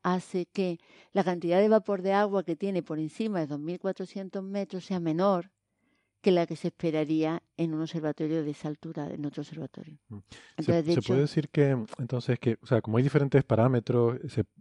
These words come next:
Speaker 2: a la hora de comparar observatorios, ¿se podría llegar a la conclusión de que según lo que uno quiera hacer, para según qué objetivos científicos, un observatorio puede tener mejores condiciones y para otras cosas otro las tenga?
Speaker 1: Sí, eso es seguro, pero eso es gracias a todo el trabajo tan especializado que se hace ahora.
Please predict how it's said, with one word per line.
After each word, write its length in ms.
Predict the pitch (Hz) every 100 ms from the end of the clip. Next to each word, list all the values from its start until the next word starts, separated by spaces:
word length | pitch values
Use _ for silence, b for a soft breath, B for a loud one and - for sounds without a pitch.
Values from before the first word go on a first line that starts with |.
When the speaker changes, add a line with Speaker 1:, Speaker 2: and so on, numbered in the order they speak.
| _ b b b
Speaker 2:
a 100 | 117
la 80 | 113
hora 120 | 127
de 80 | 147
comparar 280 | 147 135 135
observatorios, 520 | 127 120 117 131 131
¿se 100 | -
podría 260 | 110 110
llegar 200 | 117 127
a 20 | 127
la 60 |
conclusión 420 | 123 120 110 123
de 100 | 120
que 180 | 113 117
según 320 | - 104 117
lo 80 | 131
que 80 | 131
uno 140 | 123
quiera 200 | 120 117
hacer, 260 | 104 123 117
para 260 | 113 104 101
según 340 | - 104 117 123
qué 340 | - 123 117 - _
objetivos 460 | 127 110 123 127 120
científicos, 600 | 113 117 127 131 123 113 b b b
un 140 | 127
observatorio 600 | 123 117 110 123 123 120
puede 280 | 107 117 117
tener 160 | 117 117
mejores 260 | 117 113
condiciones 400 | 123 107 127 117
y 40 | 117
para 140 | 110
otras 200 | 113 113
cosas 320 | - 120 110 -
otro 260 | 131 117
las 120 | 113 104
tenga? 300 | 117 120 151 B B
Speaker 1:
Sí, 400 | - 175 185 185
eso 240 | - 175 190
es 260 | 180 180 170
seguro, 460 | 190 175 196 214
pero 180 | - 175
eso 220 | 175 -
es 60 | 214
gracias 420 | 196 208 190 214
a 20 |
todo 140 | 190 190
el 100 | 180
trabajo 340 | 170 170 170
tan 420 | 180 170 160 156 151
especializado 1040 | - _ - 160 - 165 147 - 175 170
que 80 | 156
se 160 | -
hace 240 | 147 - 147
ahora. 320 | 147 147